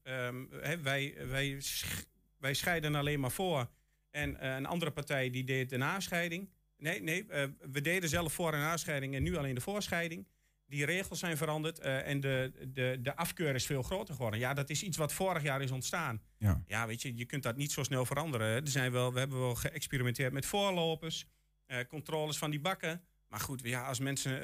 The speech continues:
Speaker 1: eh, frituurpannen en, eh, weet je, zakken met dekens in die plastic containers gaan gooien, ja, dat ligt niet aan het beleid, maar dat, dat ligt ook wel aan de instelling van de inwoner.
Speaker 2: Ja.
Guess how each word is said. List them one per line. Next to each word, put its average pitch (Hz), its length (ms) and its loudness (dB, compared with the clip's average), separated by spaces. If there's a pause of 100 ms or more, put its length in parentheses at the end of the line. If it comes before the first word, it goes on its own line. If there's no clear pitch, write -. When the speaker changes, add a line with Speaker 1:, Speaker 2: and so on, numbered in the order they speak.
(220)
Speaker 1:
eh, 123 80 2
frituurpannen 143 840 0
en, 131 240 2
eh, 127 300 2
weet 139 180 0
je, 135 120 2
zakken 143 280 0
met 135 140 0
dekens 147 320 0
in 139 60 2
die 131 100 -2
plastic 147 300 -4
containers 160 400 -2
gaan 151 120 -2
gooien, 117 380 0 (320)
ja, 120 140 -2
dat 131 240 0
ligt 160 160 0
niet 160 100 2
aan 143 80 2
het 139 100 2
beleid, 143 420 2
maar 127 160 -2
dat, 131 160 -2 (120)
dat 143 140 -6
ligt 147 200 -2
ook 214 180 0
wel 185 140 2
aan 170 160 0
de 170 80 -4
instelling 170 420 -2
van 151 120 -4
de 143 100 -2
inwoner. 107 360 -4 (160)
Speaker 2:
Ja. 104 260 2